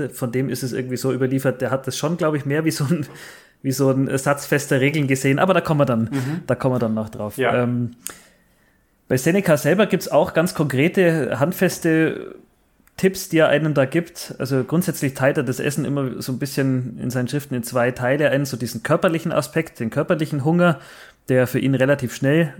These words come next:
Speaker 1: zu befriedigen ist und auch einfach zu befriedigen ist. Mit den einfachsten Mitteln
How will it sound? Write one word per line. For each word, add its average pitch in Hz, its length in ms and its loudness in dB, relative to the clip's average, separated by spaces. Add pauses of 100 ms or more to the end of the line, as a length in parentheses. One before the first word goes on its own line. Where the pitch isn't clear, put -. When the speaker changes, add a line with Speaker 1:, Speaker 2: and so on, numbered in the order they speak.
Speaker 1:
zu 156 140 -6
befriedigen 147 500 -2
ist - 160 -4
und - 160 -4
auch - 140 -2
einfach 156 320 0
zu 147 120 -6
befriedigen 143 480 -2
ist. 139 200 -4
Mit 120 160 -4
den 110 140 -2
einfachsten 120 440 -6
Mitteln 139 340 0